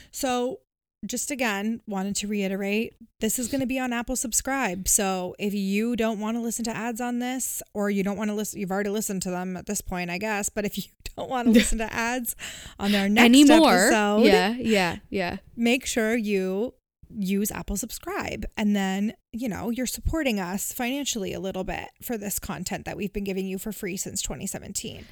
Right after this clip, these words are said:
Speaker 2: I mean, you're either
Speaker 1: And then
Speaker 2: supporting the advertisers or you're supporting us. So
Speaker 1: Us.
Speaker 2: if you're listening to the ads, you're supporting them and the big, the
Speaker 1: Right.
Speaker 2: man,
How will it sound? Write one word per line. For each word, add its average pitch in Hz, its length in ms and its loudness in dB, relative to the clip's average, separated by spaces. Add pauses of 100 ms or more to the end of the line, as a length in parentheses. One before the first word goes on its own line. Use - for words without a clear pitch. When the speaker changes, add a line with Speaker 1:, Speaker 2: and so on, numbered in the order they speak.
(100)
Speaker 2:
I 247 60 6
mean, 240 140 8
you're 247 120 4
either 247 220 4
Speaker 1:
And 269 60 4
then 254 120 6
Speaker 2:
supporting 240 320 4
the 226 100 6
advertisers 208 760 2
or 202 60 0
you're 196 120 2
supporting 180 420 -2
us. - 400 -8 (340)
So 196 300 0
Speaker 1:
Us. - 240 -6 (280)
Speaker 2:
if 226 140 6
you're 233 140 8
listening 254 300 6
to 269 60 2
the 269 140 4
ads, 185 340 4
you're 190 100 2
supporting 190 500 0
them 180 480 0 (100)
and 180 360 -2
the 214 120 0 (120)
big, 190 260 4
the 208 100 4
Speaker 1:
Right. 190 60 6
Speaker 2:
man, 180 440 2